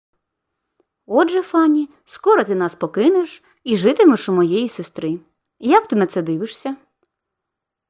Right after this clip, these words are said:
Фанні була так приголомшена, що тільки й спромоглася повторити тітчині слова: «Я вас покину?» «Так, Люба, що тут дивного? Ти жила в нас п'ять років, а моя сестра завжди вважала,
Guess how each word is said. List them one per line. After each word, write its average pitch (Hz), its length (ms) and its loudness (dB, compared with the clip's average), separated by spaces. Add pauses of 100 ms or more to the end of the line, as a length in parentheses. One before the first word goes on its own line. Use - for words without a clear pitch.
Фанні 359 400 2
була 247 220 2
так 220 280 0
приголомшена, 240 920 0 (260)
що - 220 -8
тільки 415 300 2
й 330 40 0
спромоглася 269 640 0
повторити 240 680 -4 (340)
тітчині 220 440 -6
слова: 175 440 -8 (440)
«Я 190 220 -4
вас 185 180 -6
покину?» 190 640 -4 (1120)
«Так, 254 300 -2
Люба, 247 340 -4 (280)
що - 220 -4
тут 185 220 -6
дивного? 175 520 -6 (800)
Ти 302 160 0
жила 277 280 2
в 285 60 2
нас 269 140 2
п'ять 196 300 -4
років, 277 400 -4 (360)
а 196 80 -10
моя 190 280 2
сестра 202 400 -2
завжди 190 320 -2
вважала, 180 580 0